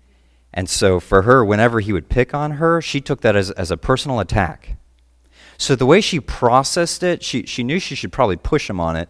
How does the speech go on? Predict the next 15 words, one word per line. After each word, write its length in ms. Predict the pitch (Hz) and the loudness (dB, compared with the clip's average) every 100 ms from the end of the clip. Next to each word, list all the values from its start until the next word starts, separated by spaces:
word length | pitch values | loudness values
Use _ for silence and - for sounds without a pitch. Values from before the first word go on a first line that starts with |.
| _ _ _ | _ _ _
but 260 | - 107 117 | -4 -2 -2
the 80 | 113 | 2
way 140 | 139 | 2
she 160 | 143 120 | 2 -4
processed 640 | - 123 117 - 107 - | 0 2 2 0 -6 -6
it 120 | 87 | -6
was 280 | 90 87 - - _ | -4 -4 -4 -16 _
she 200 | - - | -10 -8
just 340 | 107 98 - - _ _ _ _ | -2 -2 -2 -10 _ _ _ _
suppressed 520 | - - - 87 - | -8 -4 0 -2 -2
it. 100 | - - _ _ _ | -14 -18 _ _ _
She 120 | - 78 | -16 -6
buried 400 | 87 87 76 - | -2 0 -2 -10
it 120 | - _ _ _ _ _ _ | -18 _ _ _ _ _ _
and, 260 | 90 87 | -10 -10